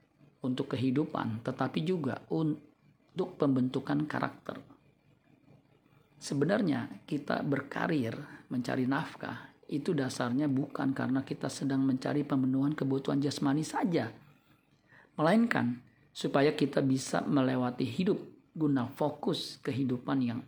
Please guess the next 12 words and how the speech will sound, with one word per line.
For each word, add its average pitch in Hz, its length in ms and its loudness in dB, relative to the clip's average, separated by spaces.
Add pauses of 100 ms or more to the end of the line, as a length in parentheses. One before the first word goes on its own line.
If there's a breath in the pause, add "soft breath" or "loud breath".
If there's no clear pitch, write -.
akan - 480 -2
datang. - 400 -6 (1040 soft breath)
Jadi 156 240 2
benar 135 240 6
sekali 143 480 2
jika 135 240 0
orang 131 240 2
Kristen 139 340 0
tidak 127 300 0
mau 127 160 2
bekerja, 123 560 -2 (640)
janganlah 135 800 -4